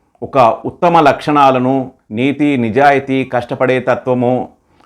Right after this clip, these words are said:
పరుల సొమ్ము కోసం ఆశపడకుండా ఉండడం లాంటి అనేక ఉత్తమ లక్షణాలు బాల్యంలోనే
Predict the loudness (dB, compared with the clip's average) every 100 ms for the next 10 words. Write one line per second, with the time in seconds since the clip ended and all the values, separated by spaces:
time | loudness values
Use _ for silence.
0 | _ 2 2 2 0 2 0 -2 -2 -2
1 | 0 0 0 -2 0 0 0 0 0 0
2 | 0 -4 _ _ -2 0 2 0 0 2
3 | 2 4 2 2 0 0 0 -2 -6 -4
4 | -2 -2 -6 -8 _ _ _ -2 0 2
5 | 2 0 -2 -4 -6